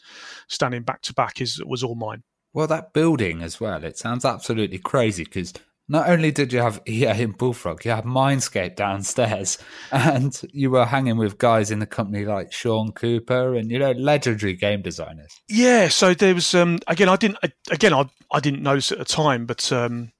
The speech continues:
Speaker 1: Mindscape had come on board a, a while back, I think, or been acquired, and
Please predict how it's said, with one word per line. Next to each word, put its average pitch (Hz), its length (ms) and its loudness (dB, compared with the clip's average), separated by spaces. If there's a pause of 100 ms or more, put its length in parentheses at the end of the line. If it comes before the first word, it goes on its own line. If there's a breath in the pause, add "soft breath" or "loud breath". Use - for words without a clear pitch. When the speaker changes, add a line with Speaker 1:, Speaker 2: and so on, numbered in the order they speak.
(100)
Speaker 1:
Mindscape 147 560 2
had - 160 -6
come 139 240 -2
on 123 180 -4
board 120 400 -2
a, 120 180 -4
a 120 60 -4
while 123 240 0
back, - 240 -8
I - 20 -6
think, 117 200 -8
or 113 80 -4
been 120 160 -4
acquired, 117 640 -4 (100)
and 120 340 -6